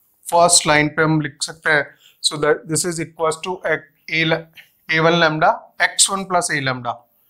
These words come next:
एक्स वन plus a lambda, वाई वन plus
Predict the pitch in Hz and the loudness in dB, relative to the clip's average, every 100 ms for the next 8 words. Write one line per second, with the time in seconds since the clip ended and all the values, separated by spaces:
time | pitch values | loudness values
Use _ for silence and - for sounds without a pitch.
0 | _ _ _ 156 151 - 165 160 160 151 | _ _ _ -6 -2 -2 -2 0 0 0
1 | 156 147 143 143 151 165 - _ _ _ | 0 0 0 0 2 2 0 _ _ _
2 | _ _ _ _ _ _ 135 143 156 160 | _ _ _ _ _ _ 2 4 6 4
3 | 165 160 160 156 156 | 0 0 2 2 0